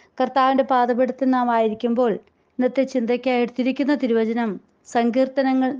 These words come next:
നാൽപത്തൊമ്പതാം അധ്യായം ഇരുപതാം വാക്യം. "മാനത്തോടിരിക്കുന്ന മനുഷ്യൻ വിവേകഹീനനായാൽ നശിച്ചു പോകുന്ന മൃഗങ്ങൾക്ക് തുല്യനത്രേ." പ്രിയ ദൈവമക്കളെ,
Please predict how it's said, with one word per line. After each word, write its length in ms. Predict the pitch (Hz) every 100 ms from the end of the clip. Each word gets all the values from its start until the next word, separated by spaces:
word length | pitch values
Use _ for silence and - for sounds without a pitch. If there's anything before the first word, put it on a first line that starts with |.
| 233
നാൽപത്തൊമ്പതാം 800 | 233 247 285 285 262 254 254 254
അധ്യായം 540 | 247 247 247 254 262
ഇരുപതാം 480 | 226 233 240 247 233
വാക്യം. 440 | 208 196 - 185 - _ _ - - _ 240
"മാനത്തോടിരിക്കുന്ന 1080 | 254 277 311 320 330 330 294 269 285 269
മനുഷ്യൻ 640 | 269 247 247 240 277 254 208 - -
വിവേകഹീനനായാൽ 1500 | 214 254 277 294 330 330 277 262 262 262 254 233 226 226 185 - _ _ -
നശിച്ചു 480 | 247 254 320 - 349
പോകുന്ന 600 | 285 269 262 247 240 247
മൃഗങ്ങൾക്ക് 680 | 202 233 254 262 254 247 247 240
തുല്യനത്രേ." 640 | 226 220 208 196 185 160 - _ _ _ _ _ _ _ _
പ്രിയ 180 | 285 311
ദൈവമക്കളെ, 720 | 320 311 311 311 302 302 294